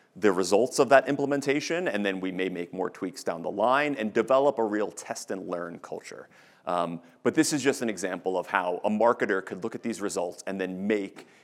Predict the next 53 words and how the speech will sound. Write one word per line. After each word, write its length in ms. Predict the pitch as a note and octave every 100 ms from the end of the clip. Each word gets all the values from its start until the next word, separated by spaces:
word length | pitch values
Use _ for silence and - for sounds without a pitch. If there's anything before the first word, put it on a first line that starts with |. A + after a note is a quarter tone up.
| -
informed 480 | G#2+ - A2 G#2+ F#2+
decisions 560 | F#2 F#2 F2 E2+ E2+
on 100 | E2+ F2
how 140 | F2
they 120 | F2
plan 280 | E2 E2 E2
media 240 | D#2+ D#2
for 140 | - -
their 140 | -
next 200 | - -
cycle. 340 | - - - - _ _ _ _ _ _ _ _ _ _
So 320 | - G#3 A#2+ -
what 140 | D#3
does 120 | G#3+
this 180 | G#3 -
mean 280 | D3+ C#3 C3+
for 160 | C#3 A2+
all 140 | A2+
of 100 | F#2
you? 180 | D#2+ - _ _ _
Um, 380 | A2+ G#2+ G2+ G2+ - _
so 160 | - F3+
things 300 | G#3 G#3 E3+
like, 200 | D#3+ -
how 220 | A#2+ A#2
do 80 | D#3+
you, 200 | F#3 - -
well, 180 | C3+ C3
how 120 | C#3+
do 80 | F#3
you 60 | F3+
leverage 380 | F#3+ E3+ A#2
the 80 | G2
digital 320 | G2 G2 G2
opportunity 520 | F2 F#2 - F#2 F2 E2+
in 80 |
brand 280 | E2+ F#2 E2
building? 420 | E2 F2 F2+ G#2+
And 120 | A2 C3
these 160 | E3
are 60 | D#3
a 60 |
couple 400 | - - E3+ E3+
of 80 | D3+
the 120 | B2+ G2+
outcomes 560 | G2 - F#2+ F#2 F2+
that, 140 | G2+ -
as 180 | G#2 G#2+
a 40 |
result 400 | G#2 G2 A#2+ B2
of 140 | G#2+
this 140 | F#2 -
study, 480 | - F2 E2+ E2+